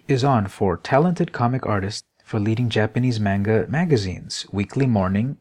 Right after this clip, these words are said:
and Monthly Afternoon. Dyna Search, Inc of Li-, Los Angeles, California, along with one of Japan's target publishers, Kodansha's Morning Division, is looking for you.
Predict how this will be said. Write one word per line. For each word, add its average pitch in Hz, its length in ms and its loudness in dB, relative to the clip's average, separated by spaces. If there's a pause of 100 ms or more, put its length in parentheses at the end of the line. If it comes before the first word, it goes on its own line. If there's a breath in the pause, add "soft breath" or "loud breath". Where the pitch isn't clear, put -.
and 104 180 -2
Monthly 95 320 -2
Afternoon. 104 720 -4 (720)
Dyna 113 320 0
Search, - 560 -4 (160)
Inc 123 320 -4 (360)
of 95 220 -6
Li-, 98 280 -2 (100)
Los 98 300 -2
Angeles, 104 380 -2
California, 104 760 -2 (440 soft breath)
along 107 240 2
with 101 160 -2
one 123 120 0
of 127 100 -2
Japan's 98 460 -6
target 90 340 -6
publishers, 104 560 -2
Kodansha's 95 680 -4
Morning 95 300 -4
Division, 110 560 0 (320 soft breath)
is 113 140 -2
looking 139 240 0
for 113 160 0
you. 104 640 -2